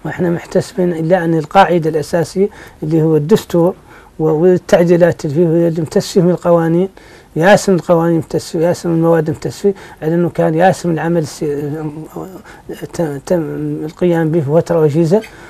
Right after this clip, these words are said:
وتم مملي-، مملي دراسته بدراسة متأنية وأعطى أكله، معناها على أنه ما خلات فيه أي ثورة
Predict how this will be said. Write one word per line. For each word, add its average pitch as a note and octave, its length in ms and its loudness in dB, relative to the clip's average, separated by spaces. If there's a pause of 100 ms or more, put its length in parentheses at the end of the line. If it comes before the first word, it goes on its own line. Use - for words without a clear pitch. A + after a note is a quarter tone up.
(140)
وتم E3 300 2
مملي-، F3 480 2
مملي E3+ 680 0
دراسته E3 480 0
بدراسة D#3+ 480 -2 (280)
متأنية E3+ 640 0
وأعطى E3 340 -2
أكله، D#3+ 360 -2 (400)
معناها E3 240 2
على E3+ 180 0
أنه E3+ 120 2
ما F#3+ 260 6
خلات F3 420 0
فيه E3 240 0
أي F#3+ 140 4
ثورة E3 360 0